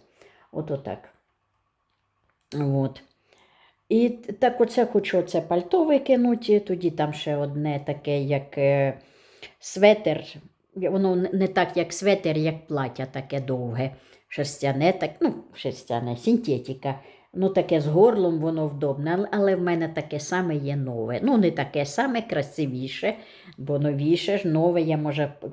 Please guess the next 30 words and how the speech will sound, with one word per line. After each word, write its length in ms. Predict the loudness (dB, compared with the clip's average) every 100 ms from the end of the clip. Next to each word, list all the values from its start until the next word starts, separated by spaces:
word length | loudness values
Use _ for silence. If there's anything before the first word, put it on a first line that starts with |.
| -12
тільки 220 | -8 -6
пару 360 | -2 -2 0
раз 240 | 0 -2 -6
оділа. 360 | -4 -2 0
Думаю, 260 | 0 -2 -2
чого 180 | 0 0
воно 220 | 0 0
лежатиме 540 | -2 -2 -4 -4 -6 -6
в 40 |
шафі? 420 | -6 -6 -6 -12 -16 _ _ _ -2
Треба 300 | 2 4 6
його 220 | 6 4
носить, 560 | 4 0 -6 -12 -14 _ _ _ _
а 100 | -6
старе 360 | -4 2 4 4
викину. 560 | 2 -4 -4 -6 -6 -10 -16 _
І 60 | -6
так 280 | 0 0 2
точно 360 | 2 2 0 0
і 140 | 0
светери 640 | -2 0 0 0 -2 -4 -4
старі 480 | -8 -2 0 0 -2 -8 _
повикидаю. 800 | 0 2 4 2 4 4 4 -2 -8 _ _ _ -4
Там 280 | -4 -4 -8 -10
один 280 | -4 0 0
светер 440 | 0 0 0 0
є 180 | 0 0 0
непоганий, 600 | 0 0 0 2 0 -2 -2
але 240 | -2 0
так 420 | -2 -2 -2 -4